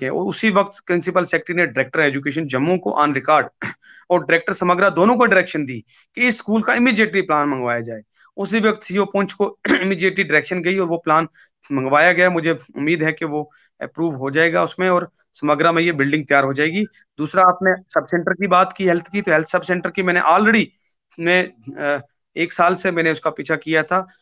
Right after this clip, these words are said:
और डायरेक्टर एनएचएम जो है वो अब ट्रांसफर हो गए, मैं उनका शुक्रिया भी अदा करता हूँ। तो उन्होंने मेरी इशू को अंडरस्टैंड किया और ये टेम्परेरी स्ट्रक्चर कहीं और के लिए था,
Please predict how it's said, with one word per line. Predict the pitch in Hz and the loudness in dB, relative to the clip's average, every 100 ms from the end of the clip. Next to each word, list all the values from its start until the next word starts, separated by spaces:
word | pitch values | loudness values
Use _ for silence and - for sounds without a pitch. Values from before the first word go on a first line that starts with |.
| _ - | _ -2
और | 156 143 | -2 0
डायरेक्टर | 147 143 165 | -2 0 0
एनएचएम | 151 156 151 165 156 - _ _ | 2 0 0 -2 -4 -8 _ _
जो | 143 147 | -6 -2
है | 156 | 0
वो | 160 - 143 151 | -2 -4 -2 0
अब | 143 139 | 0 0
ट्रांसफर | 139 135 165 | -2 -2 -4
हो | 156 | -2
गए, | 151 | -2
मैं | 151 | -2
उनका | 143 139 | -4 -4
शुक्रिया | 139 - 139 | -8 -6 -2
भी | 160 | -2
अदा | 160 139 | 2 0
करता | 139 139 147 | 0 0 0
हूँ। | 160 175 _ _ _ _ | 0 -4 _ _ _ _
तो | 147 | -6
उन्होंने | 156 165 165 | -2 0 2
मेरी | 160 156 156 - - | 2 2 0 -8 -12
इशू | 143 156 | -8 -4
को | 156 | -2
अंडरस्टैंड | 151 139 165 165 | -2 -2 -2 -2
किया | - 175 185 | 0 2 4
और | 180 170 | 2 2
ये | 180 | 0
टेम्परेरी | 175 151 165 185 | -2 0 0 0
स्ट्रक्चर | 175 - 160 180 165 - _ _ _ - | -2 -4 -2 -4 -4 -8 _ _ _ -8
कहीं | - 180 | 0 2
और | 190 202 | 4 2
के | 208 196 | 2 0
लिए | 180 175 | 2 2
था, | 165 220 | 2 0